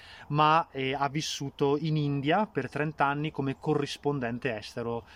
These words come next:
eh, per la Germania, ecco. E ad un certo punto, dopo questa vita passata come giornalista, soprattutto di guerra, reporter di guerra, eh, Terzani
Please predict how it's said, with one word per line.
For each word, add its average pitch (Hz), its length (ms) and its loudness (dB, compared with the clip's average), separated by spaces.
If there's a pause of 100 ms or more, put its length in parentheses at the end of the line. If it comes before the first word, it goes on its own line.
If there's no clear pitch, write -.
(440)
eh, - 220 -14
per 151 200 2
la 135 120 2
Germania, 113 760 -6
ecco. 117 480 -10 (520)
E 196 380 4 (200)
ad 165 140 0
un 196 80 2
certo 208 300 2
punto, 233 400 4
dopo 151 460 4
questa 147 260 0
vita 151 320 0
passata 131 580 -2
come 120 500 -4
giornalista, 147 500 -2
soprattutto 127 480 -8
di 120 100 -8
guerra, 123 400 -2
reporter 117 560 -4
di 127 100 -6
guerra, 127 460 -4 (640)
eh, 120 360 -6
Terzani 175 800 2